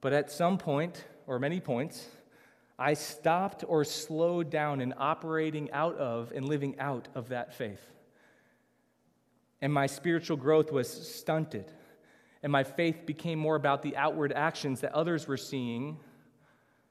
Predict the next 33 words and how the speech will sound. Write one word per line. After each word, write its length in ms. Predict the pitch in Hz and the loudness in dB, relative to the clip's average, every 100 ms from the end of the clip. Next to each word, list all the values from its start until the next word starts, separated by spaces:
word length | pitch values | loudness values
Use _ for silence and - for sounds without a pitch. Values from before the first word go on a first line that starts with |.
| _ _ _ - | _ _ _ -4
as 140 | 143 | -2
opposed 400 | 135 175 175 170 | 2 6 6 6
to 100 | 170 | 2
an 80 | 151 | 2
inward 400 | 147 170 160 160 | 2 2 4 2
affection 600 | 135 - 170 - - 135 | 2 2 0 0 -2 -4
for 160 | 131 139 | -4 -6
the 100 | 127 | -2
Lord. 320 | 151 131 101 - - - - - - _ _ _ _ _ _ - | 2 2 0 -10 -20 -20 -20 -20 -20 _ _ _ _ _ _ -6
And 100 | 120 | -4
I 60 | |
did 140 | 123 139 | -2 0
not 160 | 147 | -2
pursue 400 | - 147 - 185 | -2 -6 -4 -2
him, 420 | 175 165 165 165 160 - - _ _ _ _ - | 0 0 -2 -4 -8 -18 -20 _ _ _ _ -8
and 140 | 117 | -2
therefore 320 | 135 143 151 | 0 2 0
I 40 | 139 | 0
did 160 | 139 | -2
not 220 | 139 139 135 | -2 -2 -4
mature 480 | 117 - 147 147 | -8 -2 0 0
in 80 | 143 | 0
my 120 | 127 | -2
knowledge 360 | 117 139 135 131 | -2 0 -2 -2
of 220 | 135 135 | -4 -4
him 320 | 131 123 147 151 - - | -4 -6 -6 -12 -20 -14
and 120 | 117 | -6
with 220 | 131 135 | -4 -4
him. 240 | 139 139 160 - - - - _ _ _ _ _ _ _ _ | -6 -6 -8 -16 -20 -20 -20 _ _ _ _ _ _ _ _
And, 140 | 117 123 | -8 -4
and 160 | 131 | 2
over 180 | 139 151 | 2 2
time, 520 | 147 151 143 156 175 | 0 2 4 2 -2